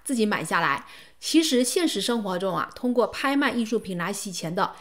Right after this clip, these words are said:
也是金融机构反洗钱培训的基础知识之一。现在有N F T，犯罪分子甚至不需要再去拍卖行了，他就可以在网上用几个代币来进行洗钱就可以了。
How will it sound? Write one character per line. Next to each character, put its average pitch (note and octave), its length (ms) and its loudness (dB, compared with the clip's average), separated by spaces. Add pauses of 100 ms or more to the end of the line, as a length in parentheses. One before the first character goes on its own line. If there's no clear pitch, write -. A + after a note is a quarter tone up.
(180)
也 G#3+ 280 6
是 D4 320 4
金 C#4+ 140 0
融 A3+ 180 4
机 A#3 140 -4
构 A#3+ 140 8
反 A3 280 2
洗 - 260 -8
钱 F3 220 -6
培 E3 180 -4
训 C4+ 200 0
的 F3+ 80 2
基 A#3 160 0
础 G3+ 160 -4
知 F3+ 120 -4
识 F#3 160 -2
之 F3+ 200 -6
一。 F#3+ 180 -8 (280)
现 E4 180 0
在 D#4 160 8
有 A3 160 6
N C4 200 2
F A#3+ 200 0
T， - 420 2
犯 C#4 160 2
罪 C4+ 140 4
分 C4 200 4
子 E3 140 -2
甚 A3+ 220 -2
至 G3+ 100 -2
不 G#3 120 -4
需 G3 180 -4
要 F3+ 220 4
再 F3+ 160 -4
去 F3 180 -6
拍 F#3+ 180 -6
卖 F#3 140 -2
行 D#3 240 -4
了， E3 140 -2 (280)
他 - 140 -2
就 E4+ 100 0
可 G3+ 200 0
以 A3 120 2
在 A3+ 160 4
网 E3 320 0
上 G#3 280 2
用 A#3 180 2
几 - 160 -8
个 F#3+ 100 -2
代 A3 200 2
币 G#3 180 -2
来 D#3+ 120 0
进 G3+ 140 -6
行 F3+ 140 -8
洗 F3 200 -10
钱 D#3+ 280 -8
就 G3+ 100 0
可 F#3+ 220 -4
以 F#3 80 -4
了。 B2 220 -6